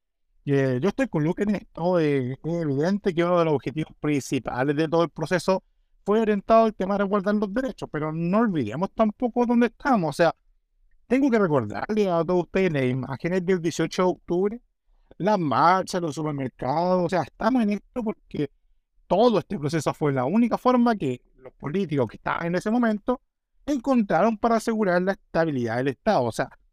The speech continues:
yo sé, créanme que sé que es una medida urgente, el ser humano es súper egoísta y el conflicto ya era inminente, pero es necesario un Estado que logre monopolizar la violencia.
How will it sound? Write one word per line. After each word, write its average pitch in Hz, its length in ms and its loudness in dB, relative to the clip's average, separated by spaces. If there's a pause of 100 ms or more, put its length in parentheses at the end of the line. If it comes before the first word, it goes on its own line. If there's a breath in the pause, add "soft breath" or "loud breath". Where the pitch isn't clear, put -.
(340)
yo 202 240 2
sé, 180 440 -2 (260)
créanme 196 380 0
que 170 80 -2
sé 151 200 -4
que 147 80 -6
es 160 60 -4
una 160 140 -2
medida 165 220 -4
urgente, 175 280 -6 (180)
el 127 140 -6
ser 147 200 -4
humano 156 160 -2
es - 60 -10
súper 156 580 0
egoísta 190 580 -2 (380)
y 151 140 -2
el 160 100 -2
conflicto 156 500 -6
ya 151 160 2
era 147 100 0
inminente, 135 580 -2
pero 131 280 -2 (440)
es 220 180 0
necesario 220 600 2
un 202 80 0
Estado 202 380 -2
que 160 100 -4
logre 196 420 0
monopolizar 190 840 0
la 208 120 2
violencia. - 420 -6